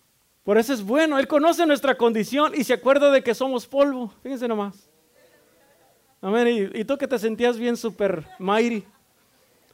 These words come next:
Te sentías super mighty y de, de acuerdo a lo que dice la palabra, Él dice, "No, eres polvo nada más." Amén. "El hombre como la hierba son sus días, florece como la flor del campo."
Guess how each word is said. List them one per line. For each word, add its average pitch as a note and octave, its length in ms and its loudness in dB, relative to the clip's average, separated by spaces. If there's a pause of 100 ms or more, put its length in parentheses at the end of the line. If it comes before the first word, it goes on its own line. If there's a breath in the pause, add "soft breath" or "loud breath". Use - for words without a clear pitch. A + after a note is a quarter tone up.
(1600)
Te G#3 120 -2
sentías G#3 340 0
super B3 300 -2
mighty C#4 320 2
y - 20 0
de, G#3+ 360 4
de F3 280 -10
acuerdo A3+ 260 0
a - 20 2
lo C4 60 0
que C4 80 -6
dice B3+ 120 -4
la A#3 80 -2
palabra, A3+ 480 0
Él G#3 160 -2
dice, A#3 200 -4
"No, C4 180 -6
eres A3 260 -6
polvo C#4 340 -4
nada C#4 180 -4
más." E4 400 -8 (2250)
Amén. B3 440 0 (520)
"El A3 160 2
hombre E4+ 240 2
como C#4 200 4
la A#3+ 120 8
hierba C#4+ 380 4
son C4+ 240 -2
sus A3+ 220 -8
días, B3+ 340 2
florece A#3+ 500 2
como G#3 220 0
la F3+ 140 2
flor G3+ 260 0
del F3 160 -2
campo." C#4+ 580 -2